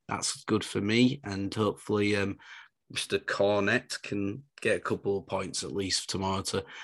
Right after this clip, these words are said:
get me up to a seventy-two. Then maybe,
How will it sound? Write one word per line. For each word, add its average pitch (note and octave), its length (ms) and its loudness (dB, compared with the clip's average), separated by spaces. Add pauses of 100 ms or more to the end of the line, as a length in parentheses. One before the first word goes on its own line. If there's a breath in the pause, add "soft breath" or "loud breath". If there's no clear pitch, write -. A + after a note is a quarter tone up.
(160 loud breath)
get F#2 140 0
me F#2+ 120 0
up F2 100 -4
to G2 140 0
a F2+ 40 2
seventy-two. F#2 760 0 (160)
Then G2 140 2
maybe, F#2 440 -2